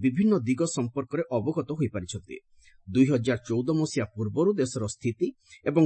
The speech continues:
ବର୍ତ୍ତମାନର ସ୍ଥିତି ମଧ୍ୟରେ ବିଭିନ୍ନ କ୍ଷେତ୍ରର ସଫଳତା ପ୍ରସଙ୍ଗରେ ଏକ ଉଲ୍ଲେଖନୀୟ ପ୍ରଭେଦ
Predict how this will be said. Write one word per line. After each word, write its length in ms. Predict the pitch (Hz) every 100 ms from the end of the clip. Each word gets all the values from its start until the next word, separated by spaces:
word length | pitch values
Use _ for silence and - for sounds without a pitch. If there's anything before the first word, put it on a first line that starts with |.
| 131
ବର୍ତ୍ତମାନର 540 | 147 - 262 262 254
ସ୍ଥିତି 320 | 202 135 -
ମଧ୍ୟରେ 380 | 160 196 196 151
ବିଭିନ୍ନ 380 | 175 131 160 240
କ୍ଷେତ୍ରର 420 | 233 170 - 175 147
ସଫଳତା 520 | - 120 - 208 170
ପ୍ରସଙ୍ଗରେ 560 | 131 110 - 208 170 85 - _ -
ଏକ 140 | 156 - -
ଉଲ୍ଲେଖନୀୟ 520 | 139 226 240 240 202
ପ୍ରଭେଦ 360 | - 127 165